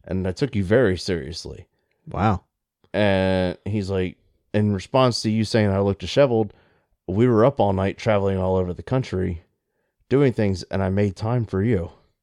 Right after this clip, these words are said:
Speaker 2: Hmm. So it's like
Speaker 1: So, and it was, it's this whole back and forth thing.
Speaker 2: It's like an
Speaker 1: I'm not gonna say one way or another. Now, I will say that there's a lot of fucked up things, and I don't see the world through, through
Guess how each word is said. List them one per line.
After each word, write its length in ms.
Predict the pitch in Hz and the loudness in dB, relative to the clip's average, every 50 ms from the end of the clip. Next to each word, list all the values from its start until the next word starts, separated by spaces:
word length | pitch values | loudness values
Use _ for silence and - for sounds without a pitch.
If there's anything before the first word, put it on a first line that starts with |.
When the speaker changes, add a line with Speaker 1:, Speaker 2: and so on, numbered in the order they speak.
| _ _ | _ _
Speaker 2:
Hmm. 160 | - 156 131 98 - _ _ _ _ _ _ _ _ _ _ _ _ _ _ _ _ _ _ _ _ _ | -4 -4 -4 -4 -8 _ _ _ _ _ _ _ _ _ _ _ _ _ _ _ _ _ _ _ _ _
So 180 | - 131 123 123 | 0 2 2 2
it's 160 | 120 113 - | 2 2 2
like 260 | 120 110 - - - _ _ _ _ _ _ _ _ _ _ _ _ - | 0 0 -2 -4 -12 _ _ _ _ _ _ _ _ _ _ _ _ -8
Speaker 1:
So, 320 | - - 175 170 160 175 | 2 6 8 8 8 8
and 240 | - 180 202 208 175 | 6 4 4 4 6
it 60 | 202 196 | 6 6
was, 240 | 196 185 156 143 | 8 6 6 4
it's 200 | - - 170 - - | 0 -2 -2 0 -2
this 100 | 165 - | -2 2
whole 140 | 214 233 208 | 2 4 4
back 200 | 196 185 156 - | 4 2 2 0
and 100 | 151 - | -2 2
forth 220 | - 156 156 - | 4 4 4 4
thing. 260 | - 180 170 175 165 | 2 0 0 0 0
Speaker 2:
It's 140 | 123 110 - | -2 -4 -4
like 140 | 131 117 123 | -4 -2 -2
an 100 | 113 107 101 | 0 4 4
Speaker 1:
I'm 140 | 175 226 | 4 6
not 140 | 254 269 247 | 6 4 4
gonna 180 | - 214 196 170 | 4 4 4 4
say 320 | - - 180 175 170 165 | 4 4 6 6 6 6
one 280 | 151 131 135 139 151 147 | 6 6 4 4 6 6
way 140 | 143 139 131 | 6 6 6
or 140 | 127 113 104 | 6 4 4
another. 400 | 101 98 95 85 80 82 78 - _ _ _ _ - | 2 0 -2 -2 -6 -8 -10 -14 _ _ _ _ 0
Now, 180 | 113 131 160 | 4 6 6
I 40 | 196 | 6
will 200 | 185 170 196 202 | 6 4 2 0
say 260 | - - 170 156 160 | 2 2 4 4 4
that 140 | 151 143 120 | 4 2 0
there's 180 | 135 143 143 131 | 0 0 2 2
a 40 | 123 | 2
lot 220 | 110 120 131 131 | 4 4 4 4
of 80 | 120 - | 2 0
fucked 300 | - 135 120 113 - - | 0 0 0 0 0 -2
up 140 | 127 117 - | -2 0 0
things, 280 | - 131 139 139 113 104 | 0 2 2 2 2 2
and 100 | 98 98 | 2 4
I 80 | 120 160 | 4 4
don't 140 | 160 139 | 2 0
see 180 | - - 143 143 | 0 0 0 0
the 100 | 117 107 | 0 0
world 320 | 87 92 101 101 104 98 | -2 -2 -2 -2 -2 -4
through, 340 | - - 101 98 98 98 95 - - _ _ _ _ _ | -6 -4 -2 -2 -2 -2 -4 -6 -12 _ _ _ _ _
through 460 | - - 110 113 117 110 107 101 101 | -10 -4 0 2 2 4 2 2 0